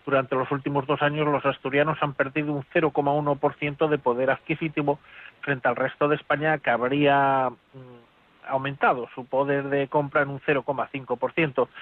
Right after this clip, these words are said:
En Asturias, uno de los sostenes de los salarios durante estos dos últimos años han sido los empleos públicos. El Principado es la segunda comunidad española que más depende del Estado en términos de empleo. Porcentualmente, el veintidós coma cuatro por ciento del trabajo de la región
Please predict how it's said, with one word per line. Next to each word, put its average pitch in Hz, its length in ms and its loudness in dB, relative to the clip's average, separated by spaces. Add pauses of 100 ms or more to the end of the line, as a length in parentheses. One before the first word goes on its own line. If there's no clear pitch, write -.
(280)
En 131 100 0
Asturias, 160 520 2
uno 160 180 4
de 151 80 4
los 143 160 2
sostenes 147 480 -2
de 139 80 2
los 135 160 0
salarios 156 460 2
durante 135 340 0
estos 139 340 -2
dos 143 340 4
últimos 147 440 0
años 156 280 0
han 151 160 0
sido 156 240 4
los 156 160 2
empleos 135 380 2
públicos. 165 440 2 (480)
El 131 140 4
Principado 135 800 2
es 151 80 -2
la 147 120 0
segunda 151 340 -4
comunidad 139 380 -2
española 151 480 2
que 139 100 -2
más 147 220 0
depende 143 400 2
del 143 160 4
Estado 151 340 2
en 131 80 -2
términos 131 480 0
de 131 60 2
empleo. 139 400 4
Porcentualmente, 160 920 0
el 180 60 4
veintidós 151 480 2
coma 147 200 2
cuatro 175 280 2
por 160 180 0
ciento 170 340 2
del 170 160 4
trabajo 170 360 2
de 170 80 2
la 170 120 6
región 175 420 0